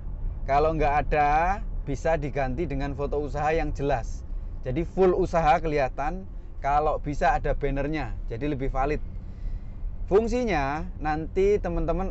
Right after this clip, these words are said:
akan dikonfirmasi oleh call center pusat seribu lima ratus dua lima puluh.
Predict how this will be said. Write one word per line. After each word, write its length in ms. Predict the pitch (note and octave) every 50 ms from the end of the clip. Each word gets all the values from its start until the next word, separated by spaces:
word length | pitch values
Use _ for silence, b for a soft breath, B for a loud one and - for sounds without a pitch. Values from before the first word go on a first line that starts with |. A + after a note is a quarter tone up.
| -
akan 640 | - D#3+ D#3 D#3+ - - F3 F#3 F#3 F#3 F#3 F#3 E3+ - -
dikonfirmasi 1040 | - D#3 D#3+ D3 - - D#3+ D3+ D3+ D3 D3+ D#3 D#3 D3+ D3+ D3 C#3+ - - F#3+ -
oleh 480 | - D#3+ D#3 D3+ D3+ E3 F3+ F3+ - F#3 - - - - - - - - - - - - - - - - -
call 260 | C#3+ D3+ D3+ D3+ D3+
center 480 | - E3+ D3+ D3 C#3+ C#3 - D#3+ D#3
pusat 380 | - - D3+ D3 - E3+ C#3+ - - - - -
seribu 400 | - - C#3+ C3+ B2+ - C3+ C#3+
lima 240 | D3 D3 C#3+ C3+
ratus 240 | C3 C3+ C3 D3+ -
dua 160 | - - B2+
lima 240 | A#2+ A#2+ A#2+ A#2 A#2
puluh. 380 | A2+ A2 A2+ A#2 G#2+ G#2+ G#2